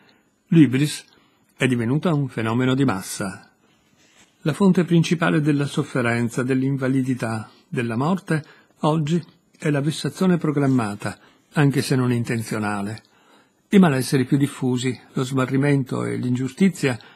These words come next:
di cui soffriamo, sono in gran parte conseguenze non volute di strategie intese a produrre una migliore istruzione, migliori alloggi, una migliore alimentazione, una migliore salute. Una società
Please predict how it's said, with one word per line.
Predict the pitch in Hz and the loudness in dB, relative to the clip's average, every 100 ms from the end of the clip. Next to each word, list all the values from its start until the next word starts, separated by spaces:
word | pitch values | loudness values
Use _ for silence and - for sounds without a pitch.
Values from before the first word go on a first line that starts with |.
| _ _ | _ _
di | - 127 | -4 0
cui | 143 | 0
soffriamo, | 127 135 - 139 131 160 175 - | 0 -2 -2 -2 0 0 0 -4
sono | - - 165 | -10 -2 4
in | 165 | 4
gran | 160 160 | 4 0
parte | 185 180 - | -2 -4 -4
conseguenze | 165 175 165 170 165 123 117 117 107 - | 2 2 2 2 2 2 -2 -6 -10 -4
non | 147 131 | 0 2
volute | 127 135 202 - 180 - - - _ _ | 2 4 2 2 0 -2 -14 -20 _ _
di | 165 | -4
strategie | - 160 151 131 143 175 | 0 0 0 0 4 4
intese | 151 135 135 135 | 4 2 0 0
a | |
produrre | 131 _ 143 127 160 170 156 | -6 _ -4 0 -2 0 2
una | 139 135 | 2 2
migliore | 135 135 143 | 2 2 2
istruzione, | 139 - 135 123 113 104 104 107 - | 0 -2 -4 -2 -4 -4 -6 -8 -8
migliori | - 127 120 120 | -4 -2 -2 -2
alloggi, | 110 127 185 147 120 107 - - _ _ | -2 -2 0 0 -4 -8 -14 -20 _ _
una | - 165 | 4 4
migliore | 143 139 143 131 | 4 2 0 0
alimentazione, | 127 127 123 117 - 202 123 | 0 0 0 -4 0 0 0
una | 113 117 | -2 -2
migliore | 120 123 143 165 | -2 0 2 2
salute. | 147 - 113 104 98 110 98 _ - _ _ _ _ _ _ | 0 -2 -2 -2 -4 -6 -8 _ -20 _ _ _ _ _ _
Una | 160 143 | 2 2
società | - 127 127 117 110 | 2 -2 -2 -2 -4